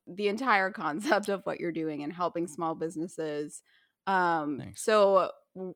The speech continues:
Speaker 1: were there any, and I'm sure there were, <laughs> challenges that you guys faced from starting a business during the pandemic?
Speaker 2: Yeah, I mean, well,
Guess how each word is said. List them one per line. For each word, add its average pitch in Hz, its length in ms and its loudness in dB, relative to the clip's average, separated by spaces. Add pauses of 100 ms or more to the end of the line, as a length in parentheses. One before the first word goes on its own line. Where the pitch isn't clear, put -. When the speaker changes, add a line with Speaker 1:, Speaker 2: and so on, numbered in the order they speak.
Speaker 1:
were 196 160 -2
there 208 160 4
any, 190 440 2
and 185 180 -2
I'm 180 80 -4
sure 190 160 -8
there 175 160 -4
were, 151 340 -4
<laughs> 294 280 -4
challenges 185 640 4
that 165 140 -4
you 165 80 -4
guys 165 280 -4
faced 170 640 -4 (640)
from 180 320 2
starting 190 500 2
a 180 60 -2
business 170 500 -6 (200)
during 170 340 -2
the 160 120 -2
pandemic? 156 840 -6 (420)
Speaker 2:
Yeah, 101 680 -2
I 101 120 -6
mean, 101 320 -4
well, 101 400 0